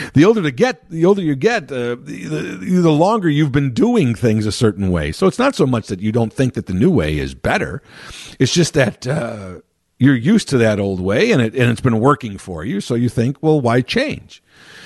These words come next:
Uh, but then when you realize it and you see, like, well, it is. Like, I've, I've talked to you about my, my flip phone situation and, um, and getting a,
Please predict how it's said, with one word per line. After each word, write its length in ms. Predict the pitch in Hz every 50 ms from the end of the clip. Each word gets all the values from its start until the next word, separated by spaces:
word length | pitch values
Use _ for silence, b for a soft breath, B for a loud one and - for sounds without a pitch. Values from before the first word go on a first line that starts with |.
| B B B B B -
Uh, 60 | 175
but 160 | 175 220 -
then 160 | 247 247 247
when 140 | 240 233 208
you 840 | 196 196 190 185 175 175 175 165 156 147 151 165 165 160 165 165 165 180
realize 720 | 196 196 165 185 202 190 175 156 135 120 110 110 110 113
it 140 | 170 185 156
and 100 | 160 147
you 80 | 139
see, 180 | 123 - 214 196
like, 180 | 156 139 131 131
well, 180 | 156 156 156
it 80 | 156 160
is. 180 | 170 - 78
Like, 140 | 101 107 104
I've, 300 | 117 120 120 131 156 151
I've 220 | 135 131 139 123 -
talked 220 | - 110 104 -
to 40 | 113
you 40 | 113
about 200 | 101 110 113 117
my, 220 | 120 120 123 120
my 220 | 117 123 123 120
flip 240 | 117 - 190 214 -
phone 320 | - - 139 110 87 76 76
situation 680 | - - 87 - - 87 80 76 73 71 - 82 78
and, 280 | 78 78 78 76 76 76
um, 300 | 78 76 73 67 65 - -
and 180 | 95 90 90
getting 360 | 82 95 95 95 92 90 87
a, 180 | 90 90 87 87